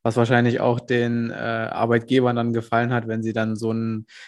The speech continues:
Gesellen dann irgendwie in ihren Betrieb aufnehmen konnten. Also es ist eigentlich eine perfekte Überleitung gerade auch dazu, ähm, ja, wie, wie es nach der Ausbildung für dich weiterging. Wir haben ja hier noch ein Thema auch auf dem Zettel zu stehen,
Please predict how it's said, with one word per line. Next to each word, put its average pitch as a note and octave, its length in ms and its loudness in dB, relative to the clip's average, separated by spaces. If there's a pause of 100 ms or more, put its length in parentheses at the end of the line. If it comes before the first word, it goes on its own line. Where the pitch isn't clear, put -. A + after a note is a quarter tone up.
(140)
Gesellen A2+ 400 4
dann A#2 300 4
irgendwie A2+ 600 -2
in A2 220 -6
ihren A2+ 180 -4
Betrieb D#3 320 -2
aufnehmen G#2+ 400 -2
konnten. G#2+ 400 -2
Also G#2 180 2
es A2 100 -2
ist - 100 -2
eigentlich B2 400 2
eine A#2 80 -2
perfekte B2+ 360 0
Überleitung B2+ 540 0
gerade A#2+ 280 0
auch A2+ 120 -4
dazu, C3 540 0 (360)
ähm, A#2 580 0 (140)
ja, A#2 360 0 (260)
wie, B2 220 -4
wie B2+ 80 -6
es A#2+ 140 -6
nach B2 180 0
der - 160 0
Ausbildung B2+ 420 0
für B2+ 120 -4
dich A#2 160 0
weiterging. A2 560 -2
Wir G#2 80 2
haben A#2 100 2
ja B2 80 4
hier A#2 220 2
noch A#2+ 180 -2
ein A#2 240 -2 (240)
Thema B2+ 300 4
auch B2+ 80 2
auf C3 140 0
dem B2+ 100 0
Zettel B2+ 260 2
zu B2+ 160 -2
stehen, B2+ 460 -2